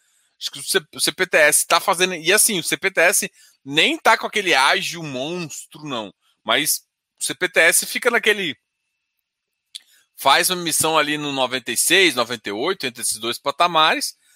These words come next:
A cota fica ali no cem e chega a cento e dois.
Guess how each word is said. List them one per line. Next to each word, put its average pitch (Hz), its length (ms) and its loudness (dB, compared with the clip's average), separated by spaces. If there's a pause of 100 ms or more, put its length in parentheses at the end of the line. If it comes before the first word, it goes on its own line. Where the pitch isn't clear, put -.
(480)
A 160 120 2
cota 170 340 4
fica - 220 -4
ali 147 160 2
no 151 140 -2
cem 233 500 2 (380)
e 226 200 -10
chega 208 260 2
a - 20 0
cento 208 260 -2
e 220 40 -8
dois. 113 440 -6